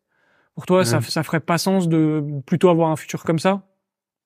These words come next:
Speaker 2: Bah, en fait, le, la crainte, c'est que
Speaker 1: Parce que, OK, moi, je, je,
Speaker 2: qu'avec
Speaker 1: j'accepte.
Speaker 2: Lightning, qu'avec Lightning, tu re-, tu recrées un système bancaire, euh,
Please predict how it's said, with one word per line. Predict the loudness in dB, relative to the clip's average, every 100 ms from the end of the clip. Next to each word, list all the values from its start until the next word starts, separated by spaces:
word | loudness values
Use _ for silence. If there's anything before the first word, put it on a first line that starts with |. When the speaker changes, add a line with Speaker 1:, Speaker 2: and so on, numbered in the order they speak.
| _ _ _ _ _ _ _ _ _ _ _ _
Speaker 2:
Bah, | 2 4 4
en | 4
fait, | 2 2
le, | 2 2
la | 2 0
crainte, | -2 -4 -4
c'est | -6 -10
que | -8 -6 -6 -8 -8 -8 -10
Speaker 1:
Parce | -6
que, | -4
OK, | 0 0
moi, | 0 -4
je, | -6 -4
je, | 2
Speaker 2:
qu'avec | 4 4
Speaker 1:
j'accepte. | 4 4 4
Speaker 2:
Lightning, | 2 2
qu'avec | 4 4 4
Lightning, | 2 4 2
tu | 2 0
re-, | 0 0
tu | -4 0
recrées | 0 0 0
un | 0 0
système | -4 -6 -4
bancaire, | -4 -6 -6
euh, | -6 -10